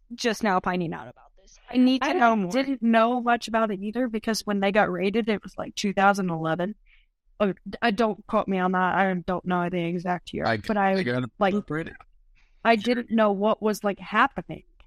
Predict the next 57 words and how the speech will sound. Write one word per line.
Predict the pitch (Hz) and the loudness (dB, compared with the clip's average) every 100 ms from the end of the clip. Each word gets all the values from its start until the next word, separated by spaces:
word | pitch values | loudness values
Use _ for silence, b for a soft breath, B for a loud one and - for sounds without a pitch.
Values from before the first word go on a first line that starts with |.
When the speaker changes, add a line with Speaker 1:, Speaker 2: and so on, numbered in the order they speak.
| _ _ _ _ _ | _ _ _ _ _
Speaker 2:
because | 233 220 208 | -6 -4 -2
I | 190 214 | 2 2
was, | 208 202 | 4 2
I | 214 | 2
mean, | 214 202 | 2 0
I | 220 | 0
was | 214 208 | 0 -2
in | 202 196 190 | -2 -4 -2
seventh | 202 196 196 | -2 -2 -2
grade, | 190 202 | -2 0
I | 202 | 0
think, | 202 208 202 | 0 -2 -2
at | 208 | -6
the | 208 | -4
time, | 214 208 214 - | -2 -2 -4 -8
two | 220 | -6
thousand | 208 208 208 | -2 -2 0
eleven. | 202 202 208 208 | 0 0 0 0
I | 202 | 0
don't | 175 87 | 0 -4
know, | - | -6
in, | - 202 - | -4 -4 -6
somewhere | - 214 196 | -2 0 0
around | 185 185 185 | 0 -2 -2
there, | 180 185 | -6 -2
and | 226 | 0
I | 285 | 2
didn't | 320 311 | 0 0
even | 302 269 | 2 2
know | 226 | 2
what | 185 | -2
a | |
cult | - 202 - | -2 -4 0
was. | 208 208 - _ _ _ _ - | -2 -2 -6 _ _ _ _ -4
Speaker 3:
You're | 120 131 | 0 0
very | 139 156 208 | 0 0 0
close, | - 196 - | 0 -2 0
Taylor. | 135 131 139 | -2 0 0
It | 123 | 0
was | 135 123 - | -2 -4 -4
two | 160 | -2
thousand | 151 143 131 123 | 2 2 2 0
eight | 135 104 | 0 0
was | 104 113 | -2 -2
when | 107 | 0
they | 104 | 0
raided | 104 107 107 101 | 0 0 0 0
it, | 98 101 - _ _ _ _ 120 | -2 -4 -6 _ _ _ _ -4
and | 113 117 | 0 0
it | 110 | 0
Speaker 2:
Okay. | 110 | 2
Speaker 3:
was | 113 107 98 - - - | 2 0 -2 -12 -20 -14
southwest | - 127 127 - 127 120 | 0 2 2 2 -4 -2
of | 120 | -6
San | 107 117 113 | -2 0 0
Angelo | 113 113 117 113 110 - | 0 0 2 2 0 -2
and | 104 104 104 101 101 | -6 -4 -2 -2 -4